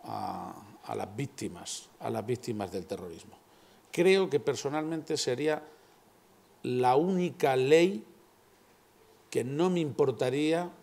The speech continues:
que pudieran apoyar gente que todo lo que toca lo ensucia, como es Bildu.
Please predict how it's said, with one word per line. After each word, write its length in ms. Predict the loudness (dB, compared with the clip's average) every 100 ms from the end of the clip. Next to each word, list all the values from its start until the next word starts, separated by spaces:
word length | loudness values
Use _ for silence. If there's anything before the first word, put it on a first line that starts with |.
| -20 _ _ _ _ _ _ _ _ _ _ _ _ _ _ _ _ _
que 440 | -2 2 4 4 0 -12 -20 _ -20 -8
pudieran 340 | 0 2 2
apoyar 580 | 2 0 0 2 2 0 -6
gente 520 | -4 -4 2 2 2
que 120 | -4
todo 300 | -2 2 4
lo 120 | 4
que 120 | 0 -2
toca 260 | -2 -2
lo 120 | -2
ensucia, 460 | -4 -6 -6 -6 -4
como 240 | -6 -6
es 120 | -8 -12
Bildu. 280 | -18 -18